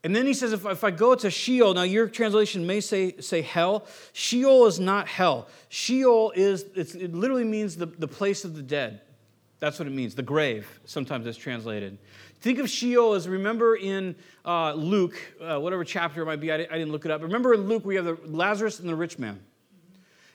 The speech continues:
And when they both die, they go to certain places. And the, the poor man, not because he's poor, but because he's a man of faith, he goes to Lazarus, or to, uh, Abraham's bosom, which is a place of comfort.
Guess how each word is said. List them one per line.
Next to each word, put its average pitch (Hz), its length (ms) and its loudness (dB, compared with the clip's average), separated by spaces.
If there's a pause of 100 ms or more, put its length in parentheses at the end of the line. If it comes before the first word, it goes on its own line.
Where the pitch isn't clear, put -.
(100)
And 160 160 0
when 180 100 0
they 170 60 0
both 208 340 4
die, 208 280 6
they 180 120 0
go 190 220 0
to 180 420 -4
certain 202 300 0
places. 160 400 -2
And 156 160 -2
the, 151 160 0
the 139 180 0
poor 254 420 2
man, 165 360 -2
not 180 120 -4
because 165 240 -10
he's 135 120 -6
poor, 151 360 -2
but 156 140 -6
because 143 320 -6
he's 147 160 -8
a 143 140 -10
man 139 160 -4
of 139 80 -10
faith, - 560 -6
he 254 240 4
goes 180 400 2
to 175 180 -2
Lazarus, 180 560 -2
or 160 80 -2
to, 160 320 -4
uh, 139 240 -2
Abraham's 180 400 0
bosom, 165 320 0
which 131 80 -4
is 127 80 -14
a - 20 -16
place 160 200 -6
of 127 80 -14
comfort. 156 500 -10